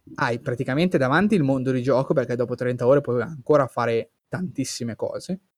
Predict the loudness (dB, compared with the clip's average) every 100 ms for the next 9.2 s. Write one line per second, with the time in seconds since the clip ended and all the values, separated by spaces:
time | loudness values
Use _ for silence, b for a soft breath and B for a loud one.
0 | _ _ _ 4 6 6 4 0 -2 -2
1 | 0 6 6 6 6 4 4 0 _ _
2 | _ _ _ _ -8 -6 -6 -6 0 0
3 | 2 -4 2 6 8 6 4 0 0 0
4 | 0 -2 -2 -2 -2 0 0 -2 -4 -4
5 | -6 -8 b -6 -2 0 0 4 4 6
6 | 4 4 2 2 2 2 0 -2 -4 -4
7 | 2 4 4 4 4 4 0 2 4 4
8 | 2 -2 -4 -4 -4 -6 -6 -6 -6 -6
9 | -8